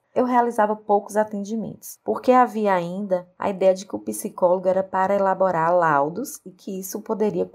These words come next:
estender, né, o cumprimento da pena. Então, nos dias das visitas, como estratégia, né, na visita dos detentos e com encaminhamento das assistentes sociais, eu comecei a realizar atendimento com as famílias dos internos,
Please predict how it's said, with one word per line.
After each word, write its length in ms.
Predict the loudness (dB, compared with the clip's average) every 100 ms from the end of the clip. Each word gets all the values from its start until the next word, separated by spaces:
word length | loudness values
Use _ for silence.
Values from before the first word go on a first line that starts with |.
| -12
estender, 680 | -14 -6 -4 0 0 -2 -10 -14
né, 160 | -10
o 60 | -10
cumprimento 600 | -8 -8 -6 -6 -6 -6
da 160 | -4 -4
pena. 360 | -6 -12 -12 -14 _ -12
Então, 240 | 0 2
nos 220 | 2 0
dias 200 | -2 -2
das 220 | 2 0
visitas, 580 | -2 -8 -6 -8 -6 -8
como 220 | -6 -8
estratégia, 800 | -8 -6 -6 -4 -2 0 -2 -4
né, 220 | -6 -6 -6
na 120 | -6
visita 380 | -8 -8 -6 -4
dos 220 | -6 -4
detentos 720 | -4 -4 -8 -8 -8 -12 -16 _ _ -14
e 80 |
com 180 | -8 -6
encaminhamento 800 | -6 -4 -4 0 -2 -2 -6 -2
das 220 | -2 0
assistentes 460 | -4 -4 -10 -10 -6
sociais, 800 | -8 -8 -6 -2 0 0 -4 -14 -6
eu 100 | -4
comecei 420 | 0 2 2 2
a 60 | 2
realizar 840 | 2 0 -2 0 2 2 0 -4 _
atendimento 640 | -4 -2 -2 -2 -6 -6 -4
com 80 |
as 160 | -4 -2
famílias 480 | -2 0 0 -2 -2
dos 180 | -4 -2
internos, 600 | -2 -2 -2 -6 -12